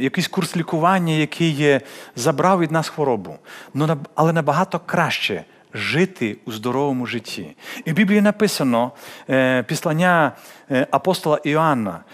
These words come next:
Ем, Іоанн молився, на, е, щоби ми здравствували так, як у всьому здравствує душа наша. Я хочу зараз помолитися,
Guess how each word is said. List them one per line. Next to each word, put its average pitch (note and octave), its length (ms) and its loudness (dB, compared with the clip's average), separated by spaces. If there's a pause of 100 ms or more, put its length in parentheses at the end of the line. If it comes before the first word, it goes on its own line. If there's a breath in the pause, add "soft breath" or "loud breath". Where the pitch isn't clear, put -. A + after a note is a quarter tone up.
(220 loud breath)
Ем, C3 260 -2
Іоанн F3+ 260 2
молився, F3+ 560 2 (240 loud breath)
на, D3+ 240 0
е, B2+ 220 2
щоби F3 360 -2
ми G3+ 340 2
здравствували B2+ 1200 0 (260 loud breath)
так, G3+ 440 2 (280 loud breath)
як C#3+ 360 -2
у C#3 40 -2
всьому F3+ 640 0 (100)
здравствує D3+ 600 0
душа B2+ 360 -4
наша. G#2 460 -6 (540 loud breath)
Я F#3+ 80 4
хочу A3 240 0
зараз G3+ 300 2
помолитися, D#3 1000 0